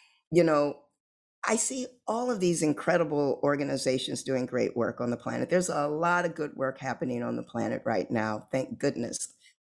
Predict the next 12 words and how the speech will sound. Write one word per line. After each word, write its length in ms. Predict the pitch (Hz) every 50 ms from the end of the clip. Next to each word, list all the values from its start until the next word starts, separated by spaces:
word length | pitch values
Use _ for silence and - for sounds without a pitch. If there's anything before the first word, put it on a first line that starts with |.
| _ _ -
Don't 200 | 139 135 - -
we 100 | 143 143
need 240 | 143 143 147 139 120
it? 180 | 123 - - - - - - - - - _ _ _ _ _ _ _ _ _ _
And 480 | - 220 233 233 208 185 170 160 160 - - -
at 140 | - 180 180
the 80 | - -
same 320 | - - 190 185 185 180
time, 560 | 180 - - 196 208 202 185 160 143 135 135 - _ _ _ _ _ _ _ _ _ _ _
for 100 | - 185
me, 380 | 175 165 202 262 320 466 440 508 - - _ _ _ _ _ _ _ _ _ _ _ _ _ -
mostly 800 | - 170 208 254 277 285 - - 180 185 180 180 175 175 - -